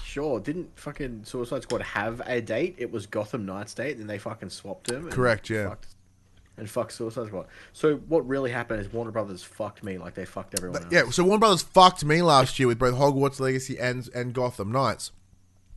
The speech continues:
Speaker 2: And re-, re-, remember, for those that don't remember, so
Speaker 1: But does that mean I have to pick Final Fantasy Suicide Squad?
Speaker 2: Well, that was the thing.
Speaker 1: Forspoken
Speaker 2: So I was
Speaker 1: and
Speaker 2: gonna say, so
Speaker 1: my
Speaker 2: one of the
Speaker 1: list?
Speaker 2: rules that we played last year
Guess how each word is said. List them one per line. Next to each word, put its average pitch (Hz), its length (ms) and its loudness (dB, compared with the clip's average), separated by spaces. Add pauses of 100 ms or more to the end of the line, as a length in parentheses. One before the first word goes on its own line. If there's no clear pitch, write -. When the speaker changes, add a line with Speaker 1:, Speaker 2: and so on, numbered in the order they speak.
(680)
Speaker 2:
And 175 160 8
re-, 226 120 10
re-, 196 280 10
remember, 208 680 10 (1200)
for 165 100 -4
those 202 220 8
that 196 100 8
don't 180 140 6
remember, 143 420 4 (300)
so 156 580 10 (680)
Speaker 1:
But 147 100 -4
does 156 80 2
that 180 140 4
mean 196 120 -2
I 151 80 -2
have 110 260 -6
to 131 60 -10
pick 120 200 -8
Final 113 260 -4
Fantasy 110 560 -8
Suicide 107 400 -8
Squad? 160 140 4
Speaker 2:
Well, 175 100 12
that 233 180 10
was 196 120 4
the 233 80 4
thing. 185 120 4
Speaker 1:
Forspoken - 60 -4
Speaker 2:
So 190 60 2
I 175 40 6
was 180 120 2
Speaker 1:
and 185 120 2
Speaker 2:
gonna 170 120 8
say, 127 60 0
so 170 60 6
Speaker 1:
my 170 60 4
Speaker 2:
one 220 140 6
of 254 60 2
the 254 60 4
Speaker 1:
list? 226 60 4
Speaker 2:
rules 202 240 6
that 196 80 6
we 175 180 6
played 165 300 4
last 135 380 2
year 98 260 -2